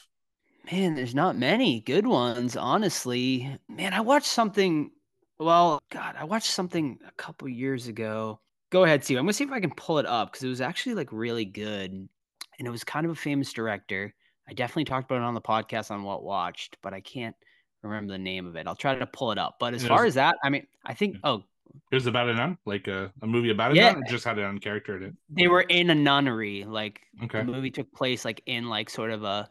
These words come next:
Speaker 1: sort of a women,
Speaker 2: Mm.
Speaker 1: like, you
Speaker 2: Like
Speaker 1: know, getting
Speaker 2: content?
Speaker 1: ready.
Speaker 2: Mm.
Speaker 1: Yeah, sorta. Yeah,
Speaker 2: Yeah.
Speaker 1: yeah, yeah. It was, it was good. It was very good, but I can't remember the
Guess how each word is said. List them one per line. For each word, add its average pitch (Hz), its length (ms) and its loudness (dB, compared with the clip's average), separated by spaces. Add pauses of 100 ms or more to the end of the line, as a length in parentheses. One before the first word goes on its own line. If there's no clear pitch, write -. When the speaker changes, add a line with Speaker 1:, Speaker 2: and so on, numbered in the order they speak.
(220)
Speaker 1:
sort 117 220 -4
of 104 80 -4
a 69 480 -4
women, 117 420 -2
Speaker 2:
Mm. 113 40 -2
Speaker 1:
like, 101 180 -2 (920)
you 95 140 -6
Speaker 2:
Like 90 120 -8
Speaker 1:
know, - 60 -4
getting 117 260 -2
Speaker 2:
content? 107 40 -6
Speaker 1:
ready. 113 280 -4
Speaker 2:
Mm. 127 400 -8
Speaker 1:
Yeah, 190 280 8
sorta. 135 340 4
Yeah, 113 60 4
Speaker 2:
Yeah. 113 180 4
Speaker 1:
yeah, 104 160 0
yeah. 98 160 0 (280)
It - 100 -2
was, 180 140 4
it 185 100 2
was 175 120 6
good. 180 220 8
It 120 40 4
was 120 100 0
very 151 240 6
good, 123 520 0
but 101 100 -12
I 107 40 -12
can't - 200 -10
remember 127 200 -8
the 117 40 -4